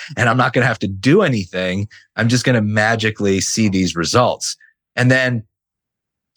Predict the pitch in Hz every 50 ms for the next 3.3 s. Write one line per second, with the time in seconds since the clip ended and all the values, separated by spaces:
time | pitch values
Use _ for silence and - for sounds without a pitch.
0 | _ _ - 107 113 120 127 123 120 120 120 120 113 123 135 139 - - 156 175
1 | 208 190 127 107 - - 113 110 110 110 104 107 - 143 143 143 - - - 165
2 | 190 220 165 113 92 90 92 - _ _ _ _ _ _ _ _ - 131 139 143
3 | 139 131 127 120 117 -